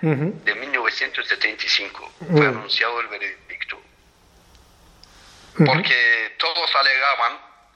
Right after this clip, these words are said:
Speaker 2: Mauritania y Marruecos alegaban que el territorio les pertenecía. Entonces lo que hicieron fue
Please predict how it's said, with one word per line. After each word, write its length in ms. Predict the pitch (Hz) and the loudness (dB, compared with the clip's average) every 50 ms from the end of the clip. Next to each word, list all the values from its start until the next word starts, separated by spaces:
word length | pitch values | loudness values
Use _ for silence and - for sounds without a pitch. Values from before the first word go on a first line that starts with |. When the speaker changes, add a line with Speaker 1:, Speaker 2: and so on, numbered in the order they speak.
| _ _ _ _ _ _ _ _ _ _ _ | _ _ _ _ _ _ _ _ _ _ _
Speaker 2:
Mauritania 840 | - 110 117 120 117 113 - - 127 123 120 113 110 113 113 - - - | 0 2 2 2 2 0 -2 0 0 0 0 -2 -6 -8 -8 -8 -10 -16
y 100 | 107 104 | -18 -4
Marruecos 520 | 104 104 104 104 113 135 135 - 131 120 123 | -2 -2 0 2 0 0 0 0 -2 0 0
alegaban 500 | 110 110 110 113 117 135 135 143 139 - | 0 0 0 0 0 0 0 -2 -4 -2
que 100 | - - | -4 -4
el 100 | - - | -4 -4
territorio 460 | - - - - - 131 127 131 123 | -8 -10 -8 -8 -6 -4 -2 -2 -2
les 160 | 120 - - | -4 -6 -8
pertenecía. 800 | - - - - - 107 101 98 - - - - - - - - - | -4 -4 -4 -2 -2 -6 -6 -6 -6 -4 -2 0 0 0 0 -2 -6
Entonces 440 | - 104 - - 120 120 120 120 113 | -12 -8 -4 -2 0 2 0 0 0
lo 120 | 113 107 - | -6 -6 -2
que 280 | - 107 104 101 - - | -2 -2 -2 -2 -8 -16
hicieron 440 | - - - 131 139 135 123 120 113 | -14 -6 -2 -2 -2 -2 -2 -6 -10
fue 300 | - - 139 151 175 | -10 -4 -2 -2 -2